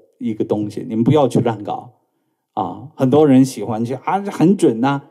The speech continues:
家族排列就是一会儿你当爸爸，那个当你母亲，那个当儿子，那个，哎，一家人在一块儿搞那个调动前世的东西，那大部分是阴灵主场，很准。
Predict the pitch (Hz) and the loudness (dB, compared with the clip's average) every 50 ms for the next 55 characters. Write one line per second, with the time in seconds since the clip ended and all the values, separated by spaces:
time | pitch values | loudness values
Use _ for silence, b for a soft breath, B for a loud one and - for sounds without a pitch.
0 | _ _ _ _ - - 214 202 170 151 143 139 156 196 190 175 165 170 156 156 | _ _ _ _ 0 4 4 4 4 4 2 2 4 4 4 6 4 4 4 4
1 | - B B B B B B 185 196 - - 143 151 160 143 135 131 160 156 160 | 0 B B B B B B 2 4 4 4 4 4 4 4 4 2 2 0 0
2 | 160 185 165 156 139 123 123 113 113 117 147 160 143 131 131 127 156 147 147 147 | 0 0 0 0 2 2 0 0 2 2 2 2 2 2 2 2 0 0 0 2
3 | 143 131 135 135 113 104 104 - - 127 120 131 151 147 127 131 127 131 131 131 | 2 2 2 2 -2 -2 -6 -6 -4 0 0 2 2 2 2 2 0 0 0 0
4 | 131 113 107 120 135 131 123 131 127 123 127 B B B B 135 131 123 - _ | 0 2 2 0 2 2 2 0 0 -2 -4 B B B B -4 -4 -4 -6 _
5 | _ 160 156 131 143 123 131 139 131 123 123 131 151 131 117 110 107 - - 139 | _ -6 -2 -2 0 0 2 2 2 2 2 2 0 0 0 -2 -2 -4 -4 -4
6 | 113 110 110 - - - - - - b b b b b _ 147 135 123 120 113 | -4 -4 -4 -2 -2 -2 -2 -4 -10 b b b b b _ 0 2 4 4 2
7 | 107 - - - 143 135 127 135 123 120 113 - - 120 92 110 127 - - 143 | 2 2 0 2 2 2 2 2 0 0 -2 -4 -6 -4 -2 -2 -2 -2 -4 -6
8 | 117 107 85 - 101 98 95 90 95 - _ _ _ - 135 131 - 156 151 147 | -6 -6 -8 -8 -10 -12 -12 -12 -14 -18 _ _ _ -4 -2 0 0 0 0 2
9 | 147 143 131 139 135 120 120 120 120 127 156 165 165 160 143 120 120 120 - 101 | 2 2 2 2 2 0 0 -4 -6 -2 0 2 4 6 4 4 2 2 0 -2
10 | 104 - - 90 78 - _ _ _ _ _ _ - - 123 135 127 127 107 | -2 -4 -8 -14 -14 -16 _ _ _ _ _ _ -4 -2 -2 0 0 -2 -2